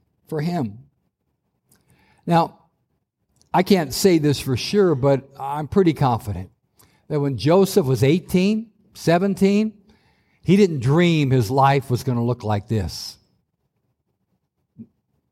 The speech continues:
He dreamed he was gonna marry a young woman from the village,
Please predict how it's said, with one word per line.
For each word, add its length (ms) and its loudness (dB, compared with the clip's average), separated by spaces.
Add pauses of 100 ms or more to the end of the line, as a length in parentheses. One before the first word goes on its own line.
(600)
He 120 0
dreamed 520 2
he 80 4
was 140 0
gonna 220 2
marry 380 4
a 60 4
young 260 -2
woman 380 -2
from 180 -4
the 80 0
village, 800 -2